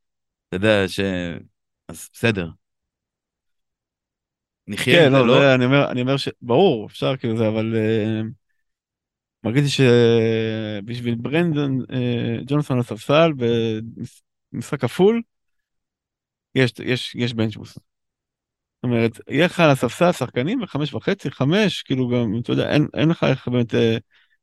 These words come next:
Speaker 2: להתחמק מזה. אה, זהו, מרגיש לי כמו הזדמנות לתקוף, כאילו, כל מיני שחקנים שהם, אה,
Speaker 1: כן, אולי במה שגם ב-,
Speaker 2: קצה.
Speaker 1: מה שיכול להיות בעיה גם ב-, ב-, פה אתה יכול לעשות חמש עשרה שחקנים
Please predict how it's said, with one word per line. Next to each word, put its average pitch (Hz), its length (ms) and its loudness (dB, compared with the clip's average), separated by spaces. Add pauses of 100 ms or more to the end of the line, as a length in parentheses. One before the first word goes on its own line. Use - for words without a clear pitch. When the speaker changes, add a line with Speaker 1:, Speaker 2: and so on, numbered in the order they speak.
(200)
Speaker 2:
להתחמק 110 340 0
מזה. 110 160 -2 (1160)
אה, 110 920 4 (840)
זהו, 170 180 0
מרגיש 151 240 0
לי 180 60 -4
כמו 196 120 -2
הזדמנות 180 260 -4
לתקוף, 170 380 -6
כאילו, 120 460 -4
כל - 80 -4
מיני 139 120 2
שחקנים 131 440 -2
שהם, 123 280 0
אה, 113 140 2
Speaker 1:
כן, 107 240 0
אולי 135 280 -4
במה 131 300 -2
שגם 117 340 2
ב-, 107 40 4
Speaker 2:
קצה. 104 440 2
Speaker 1:
מה 131 160 -4
שיכול 127 280 -2
להיות 123 120 0
בעיה 117 280 0
גם 117 220 -4
ב-, 95 480 -4
ב-, 92 460 -10 (1500)
פה 156 100 4
אתה 147 120 2
יכול 135 180 4
לעשות 127 260 2
חמש 127 240 -2
עשרה 113 140 -8
שחקנים 127 500 0